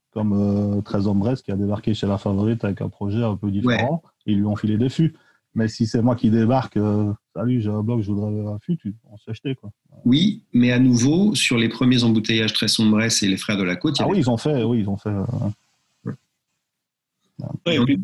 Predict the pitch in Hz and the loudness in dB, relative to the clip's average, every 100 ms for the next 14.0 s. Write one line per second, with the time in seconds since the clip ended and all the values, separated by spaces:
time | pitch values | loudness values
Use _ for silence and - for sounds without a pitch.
0 | 175 147 131 123 107 131 131 147 - _ | -2 0 2 2 2 2 2 0 -6 _
1 | 113 104 90 101 - 117 107 101 101 117 | 0 2 0 -2 2 2 4 4 4 4
2 | 123 156 - 139 139 113 107 110 117 120 | 4 2 0 0 2 4 4 4 4 4
3 | 135 131 113 113 113 117 127 117 120 170 | 6 6 6 4 2 2 2 2 2 4
4 | 156 160 190 98 117 123 143 143 110 120 | 4 4 4 2 2 2 2 4 2 2
5 | - 120 120 - 113 120 117 135 117 113 | 4 4 2 2 2 2 4 2 2 2
6 | 110 110 - 110 107 110 123 143 127 110 | 2 2 0 0 2 2 4 2 2 2
7 | 110 110 110 135 123 - - - 95 - | 2 2 2 2 0 -4 -4 -6 -2 -2
8 | 127 - - - 156 - - - - 202 | 0 -2 -6 -4 0 0 -2 -8 -6 -4
9 | 190 - 160 - - - - 185 - - | -2 -2 -4 -2 -4 -6 -8 -10 -10 -18
10 | _ _ _ _ _ _ _ - - - | _ _ _ _ _ _ _ -8 -6 -8
11 | _ - - 123 135 139 135 - - - | _ -6 -4 2 2 2 0 -2 -4 -10
12 | - _ _ _ - 104 107 113 - - | -16 _ _ _ -6 0 2 0 -4 -20
13 | _ - 110 95 110 120 113 _ _ 151 | _ -4 0 2 2 2 0 _ _ -8